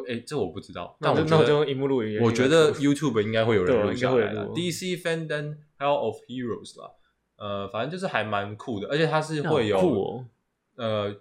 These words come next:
Speaker 1: 语言翻译的哦，它有特别，这是有中文哦。
Speaker 2: 我估计是简中啊。
Speaker 1: 简中就简中吧，
Speaker 2: 对啊，反正一样听得懂啊。
Speaker 1: 看得懂就好啊。<laughs> OK，然后反正就还蛮酷的啦，就是大家可以那个去
Speaker 2: 他讲蛮多的。
Speaker 1: 哎，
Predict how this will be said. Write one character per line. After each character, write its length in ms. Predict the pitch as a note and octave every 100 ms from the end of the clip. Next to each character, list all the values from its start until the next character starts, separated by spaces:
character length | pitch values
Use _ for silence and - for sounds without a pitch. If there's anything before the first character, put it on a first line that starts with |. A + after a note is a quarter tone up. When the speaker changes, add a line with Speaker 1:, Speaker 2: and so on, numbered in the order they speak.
| _ _
Speaker 1:
语 100 | A2
言 180 | A2 A2
翻 240 | C3 C#3
译 60 | B2
的 100 | G#2
哦， 240 | G2+ G2+
它 80 | D#3+
有 160 | C#3+ G#2+
特 180 | D3+ B2+
别， 160 | G#2+
这 100 | A2+
是 100 | A#2+
有 100 | F#2+
中 200 | E2+ G2
文 160 | F2+ E2
哦。 160 | D#2+ - A#2
Speaker 2:
我 100 | A#2
估 160 | C#3
计 100 | C3+
是 100 | C3
简 180 | A#2+ F#2
中 180 | G2 F#2+
啊。 100 | G#2+ - - _ _ _ _ _ _
Speaker 1:
简 160 | - F#2
中 140 | A2+
就 40 | D3
简 220 | G#2+ F2
中 180 | A2 A#2+
吧， 200 | G2 G2
Speaker 2:
对 100 | C#3
啊， 20 |
反 140 | C#3
正 80 | F3+
一 40 | F3+
样 140 | F3
听 100 | E3
得 80 | D3+
懂 120 | B2
啊。 300 | A#2+ B2 - - -
Speaker 1:
看 100 | D#3
得 0 |
懂 80 | C3
就 80 | D#3
好 60 |
啊。 40 | - -
<laughs> 160 | _ _
OK， 380 | C3+ D3+ D3 D#3
然 160 | C3+
后 260 | D#3+ F3 B2
反 140 | C3
正 80 | C3
就 80 | F#3
还 120 | D3+
蛮 160 | B2 A2+
酷 220 | - B2+
的 120 | G2+
啦， 360 | F#2 E2+ E2+ -
就 180 | - D3+
是 80 | -
大 280 | - C#3 C3
家 60 |
可 80 | A#2+
以 200 | G#2 G2+
那 100 | G#2+
个 520 | G2+ F#2+ F2+ - - _ _
去 400 | - A2+ G#2 G2
Speaker 2:
他 80 | G#3+
讲 180 | E3+ A2
蛮 180 | G#2+ G#2+
多 220 | A#2 A2+
的。 80 | F#3+
Speaker 1:
哎， 180 | D3+